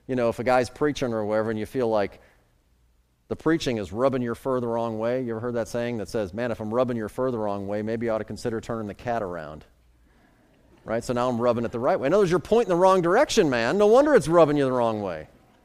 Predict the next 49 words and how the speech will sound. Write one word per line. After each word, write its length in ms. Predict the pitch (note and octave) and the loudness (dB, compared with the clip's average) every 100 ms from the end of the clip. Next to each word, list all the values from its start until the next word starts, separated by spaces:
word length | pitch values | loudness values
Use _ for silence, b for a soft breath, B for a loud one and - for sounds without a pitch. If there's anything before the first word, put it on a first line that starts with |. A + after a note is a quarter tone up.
| _ _ _ _ _ _ _ _ _ _ | _ _ _ _ _ _ _ _ _ _
And 140 | E3 F#3 | 2 8
that's 220 | C4+ - | 8 6
what's 160 | A#3+ | 2
going 300 | - G#3+ G3+ | 6 6 6
on 180 | G3+ C#4+ | 4 4
in 80 | A#3 | 4
life. 120 | E3+ | 2
If 80 | E3 | 2
your 100 | B3+ | 2
life 320 | A#3 G#3 C#4 | 8 8 8
is 80 | G3 | 4
pointing 280 | - A3 G3 | 2 2 4
the 80 | E3+ | 4
wrong 320 | E3+ E3 D3+ | 6 6 6
way, 180 | G#3 C4+ | 8 10
you're 160 | G3+ | 8
probably 280 | - B3 G3 | 4 6 6
doing 200 | F#3 F#3 | 6 4
great 340 | C#3 F#3 B3 A3 | 4 6 6 4
with 140 | G3 | 0
the 60 | D#3+ | 2
world. 300 | B2 F2+ F2+ | 2 2 4
They 120 | B3 | 6
love 320 | F#3+ D4+ C#4+ | 10 10 10
you, 120 | B2+ | 4
man. 340 | G2+ F#2 A2+ F#3+ _ _ _ _ _ _ _ _ _ _ _ _ | -2 -4 -4 -8 _ _ _ _ _ _ _ _ _ _ _ _
But 120 | F3+ | 4
if 80 | F3+ | 4
you're 100 | F3 | 4
walking 320 | D#3+ F3 E3+ | 4 4 4
with 80 | C#3+ | -2
the 80 | A#2+ | 0
Lord, 380 | B2 B3 A3 C#3+ | 2 6 4 2
you're 80 | E3+ | 0
gonna 100 | D#3+ | 0
have 140 | D3 | -2
some, 180 | C3+ B2 | -4 -6
you're 140 | D3 | -4
gonna 100 | C#4 | -2
have 120 | G#3+ | -2
some 120 | - C#3+ | -2 -2
people 240 | E3 D#3 | -2 -2
oppose 420 | D#3+ G3 D#4+ A#3 | -4 -2 -4 -6
you. 100 | G#2 | -8
You're 140 | G2 D#3 | -6 -6
gonna 120 | A3 | -6
have 100 | G3 | -4
some 120 | D#3 | -6
people 420 | E3 D3+ D3+ C#3+ | -6 -4 -4 -4